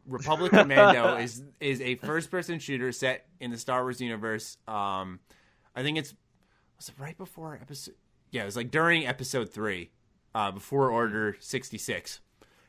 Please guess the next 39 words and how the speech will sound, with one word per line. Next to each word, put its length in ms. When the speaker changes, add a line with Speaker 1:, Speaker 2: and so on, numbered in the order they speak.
Speaker 1:
And 540
it's 260
just 320
such 240
a 240
great 460
squad-based 720
shooter, 460
a 180
really 380
good 180
story, 680
ends 260
in 80
a 60
cliffhanger 760
where, 240
like, 240
one 200
of 60
the 60
mem-, 280
I 240
don't 120
wanna 140
spoil 260
it 80
for 80
anyone 200
who 40
hasn't 220
played 180
it, 80
really, 240
though. 180
It, 200
it 100
just 260
Speaker 2:
Yeah. 160